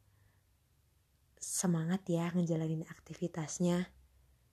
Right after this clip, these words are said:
Kalau capek, boleh kok istirahat.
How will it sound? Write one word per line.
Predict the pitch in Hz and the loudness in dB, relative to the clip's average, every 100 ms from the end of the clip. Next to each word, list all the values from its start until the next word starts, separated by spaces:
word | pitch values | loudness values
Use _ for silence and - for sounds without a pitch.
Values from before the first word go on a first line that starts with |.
| _ _ _ _ _ _ _ - _ - - | _ _ _ _ _ _ _ -20 _ -20 -14
Kalau | - 160 160 160 156 151 - _ _ | -2 0 2 2 2 0 -6 _ _
capek, | - 151 - 208 - _ _ - | -10 -10 -2 -2 -2 _ _ -4
boleh | 160 151 175 | -2 -2 -2
kok | 226 | -4
istirahat. | 226 233 226 220 240 | -2 0 0 2 2